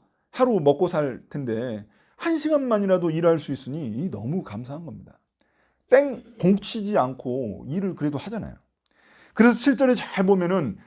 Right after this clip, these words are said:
다섯 시에 부른 일꾼들에게 주인이 얼마 주겠다는 말이 없습니다. 물론 이 일꾼들도 일을 시켜준 것 자체가 감사하니까 그것을 물어볼 염두조차 내지 않은 것입니다. 나중에 보면 왜 주인이 임금을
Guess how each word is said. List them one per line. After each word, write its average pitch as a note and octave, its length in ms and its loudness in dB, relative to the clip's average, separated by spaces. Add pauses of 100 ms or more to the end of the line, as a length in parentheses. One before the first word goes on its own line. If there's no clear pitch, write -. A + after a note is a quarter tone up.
(140)
다섯 A#3+ 260 6
시에 A#3+ 260 4
부른 G3+ 260 2
일꾼들에게 F3 800 0
주인이 G3 360 0
얼마 E3 300 2
주겠다는 A3 380 -2
말이 E3+ 280 -4
없습니다. - 500 -10 (1500)
물론 A#3 280 10
이 A#3 40 8
일꾼들도 G3+ 880 4
일을 A3+ 280 6
시켜준 C#4 400 0
것 C4 120 2
자체가 G#3+ 600 0 (120)
감사하니까 C#3+ 800 0 (220)
그것을 G#3 340 4
물어볼 G3 640 4 (120)
염두조차 D3+ 840 2
내지 B2 300 0
않은 B2 180 -2
것입니다. G2 460 -8 (840)
나중에 F#3 320 6
보면 G3 440 2 (240)
왜 A#3+ 260 8
주인이 A3 460 2
임금을 F3 520 0